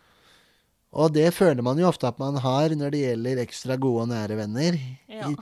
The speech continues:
Speaker 1: i tillegg til familie og andre kjente, men, eh, kanskje venner i noen tilfeller er litt, eh, hvis du ser det på den måten da, så at venner er litt bedre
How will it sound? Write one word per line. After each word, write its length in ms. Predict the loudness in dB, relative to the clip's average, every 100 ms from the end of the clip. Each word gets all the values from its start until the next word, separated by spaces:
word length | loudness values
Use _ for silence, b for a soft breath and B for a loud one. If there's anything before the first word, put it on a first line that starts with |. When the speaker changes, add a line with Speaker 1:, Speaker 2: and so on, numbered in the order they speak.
| B B B B
Speaker 1:
i 100 | -2
tillegg 380 | 4 6 6 4
til 140 | 2
familie 640 | 2 2 0 0 -2 0 0
og 80 | 0
andre 220 | -4 -8
kjente, 500 | -6 -6 -6 -8 -6
men, 240 | -4 -2 -2
eh, 200 | -2 -4 B B B B -6
kanskje 420 | -2 -2 0 0
venner 640 | 2 0 -2 -4 0 2 0 -4 -10
i 100 | -4
noen 160 | -2 -2
tilfeller 600 | -2 -2 -2 0 0 0 -4 b b b b b -4
er 280 | 2 2 0
litt, 480 | 0 -2 -2 _ -20 -20 _ _ -4
eh, 280 | 0 2 2
hvis 180 | -2 -2
du 100 | 0
ser 140 | 0
det 100 | 0
på 80 | -4
den 220 | -2 -2
måten 340 | -4 -4 -2 0
da, 140 | 0
så 260 | -2 -6 -6
at 220 | -6 -4
venner 480 | -2 -2 -4 -4 -2
er 100 | 0
litt 200 | -2 -6
bedre 1000 | -10 -4 -2 -2 -4 -6 -4 0 2